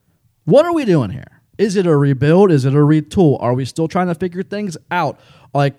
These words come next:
did you think coming into this season that we had the pieces that we need to be successful? And I just wish Jarmo or J D would just, like, come out there and say that. Like, is, 'cause I know, like, the word, like, retooling was,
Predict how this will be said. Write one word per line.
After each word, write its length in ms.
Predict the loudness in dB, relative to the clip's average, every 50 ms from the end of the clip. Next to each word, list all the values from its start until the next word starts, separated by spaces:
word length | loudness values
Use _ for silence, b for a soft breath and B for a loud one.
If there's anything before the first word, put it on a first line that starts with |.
| -12 -6
did 200 | -2 0 0 0 -2
you 100 | -6 -8
think 380 | -8 -6 -8 -8 -8 -10 _ -8
coming 280 | -6 -6 -4 -4 -4
into 180 | -4 -4 -4 -4
this 160 | -4 -6 -4
season 280 | -2 -2 -2 -2 -2 -4
that 120 | -4 -4
we 140 | -4 -2 -2
had 220 | -2 0 -2 -2 -4
the 60 | -6
pieces 340 | -6 -6 -6 -6 -4 -4 -4
that 140 | -2 -2 -2
we 100 | -4 -4
need 200 | -4 -4 -6 -6
to 80 | -4
be 120 | -4 -4 -4
successful? 640 | -4 -6 -6 -6 -4 -4 -6 -6 -8 -10 -12 -12 b b b b b b b b
And 300 | -6 -4 -2 -2 -4 -4
I 140 | -4 -4 -4
just 120 | -2 0
wish 160 | -2 -2 -2
Jarmo 300 | -2 -6 -6 -4 -4 -2 -2
or 120 | -2 -2
J 160 | -2 -2 -4
D 120 | -2 -2 -2
would 100 | -2 -4 -4
just, 180 | -6 -8 -6
like, 220 | -6 -6 -6 -8 -8
come 180 | -6 -6 -4
out 200 | -4 -4 -6 -6
there 100 | -8 -8 -8
and 140 | -8 -10
say 240 | -10 -6 -6 -6 -6 -6
that. 220 | -8 -12 -20 _ _ _ b b b b b b b
Like, 280 | -2 -2 -2 -4 _ _
is, 280 | -2 0 0 0 0
'cause 180 | 0 0 0 2
I 80 | 2 2
know, 160 | 2 2 2
like, 220 | 2 0 0 0
the 80 | 0 0
word, 280 | 2 2 2 2 2
like, 120 | 0 -2 -4
retooling 760 | -4 -2 -4 -4 -4 -4 -2 0 2 2 2 2 0 -2 -4
was, 260 | -6 -6 -8 -10 -12